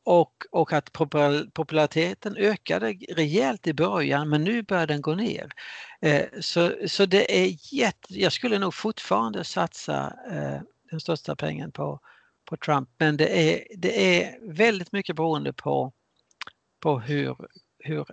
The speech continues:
coronakrisen tar sig uttryck de senaste, den närmaste månaden, så att säga. För om vi hoppar tillbaks före det så såg vi en, en, en st-, väldigt stark ekonomisk utveckling. Lägsta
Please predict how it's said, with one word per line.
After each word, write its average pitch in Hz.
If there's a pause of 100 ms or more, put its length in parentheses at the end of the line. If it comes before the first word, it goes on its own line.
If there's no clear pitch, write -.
coronakrisen 139
tar 143
sig 151
uttryck 147
de 135
senaste, 147
den 151
närmaste 143
månaden, 143
så -
att 147
säga. 160 (440)
För 170
om 151
vi 135
hoppar 147
tillbaks 175
före 190
det 123
så -
såg -
vi 143
en, 127
en, 143
en 170
st-, -
väldigt 165
stark 131
ekonomisk 143
utveckling. -
Lägsta 160